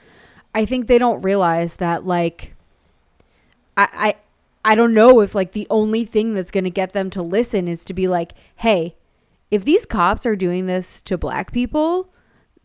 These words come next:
they're gonna, like, they're, like, I don't wanna say they're gonna run out of black people, but, like, they're gonna start doing it to you eventually too."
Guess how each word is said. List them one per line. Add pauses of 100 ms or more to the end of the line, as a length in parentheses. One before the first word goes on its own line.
(960)
they're
gonna,
like,
they're,
like,
I
don't
wanna
say
they're
gonna
run
out
of
black
people,
but,
like,
they're
gonna
start
doing
it
to
you
eventually
too."